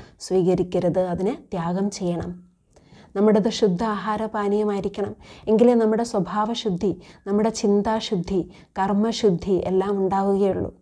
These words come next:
വിനാശ് കെ പെഹലെ അപ്നാ സബ് കുച്ച് സഫൽ കർനാ ഹെ. വിനാശത്തിന് മുൻപേ തൻ്റെതെല്ലാം സഫലമാക്കണം. ഏത് സമയം എപ്പോൾ വേണമെങ്കിലും എന്തും സംഭവിക്കാം ഈ ലോകത്തിൽ, കലിയുഗത്തിൽ.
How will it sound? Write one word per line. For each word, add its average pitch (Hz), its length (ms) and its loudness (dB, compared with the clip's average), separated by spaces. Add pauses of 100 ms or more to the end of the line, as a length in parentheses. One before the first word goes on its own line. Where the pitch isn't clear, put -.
(1300)
വിനാശ് 262 440 4
കെ 285 80 4
പെഹലെ 208 540 0 (240)
അപ്നാ 220 260 0
സബ് 220 300 -2
കുച്ച് 262 220 0 (240)
സഫൽ 247 460 -2
കർനാ 170 300 0
ഹെ. 156 200 -14 (880)
വിനാശത്തിന് 214 640 2
മുൻപേ 208 400 2 (280)
തൻ്റെതെല്ലാം 208 640 2
സഫലമാക്കണം. 196 920 -4 (1120)
ഏത് 208 240 6
സമയം 233 480 2
എപ്പോൾ 254 260 -2
വേണമെങ്കിലും 226 580 2
എന്തും 202 320 2
സംഭവിക്കാം 190 640 -4 (260)
ഈ 202 80 0
ലോകത്തിൽ, 180 480 -2
കലിയുഗത്തിൽ. 180 640 0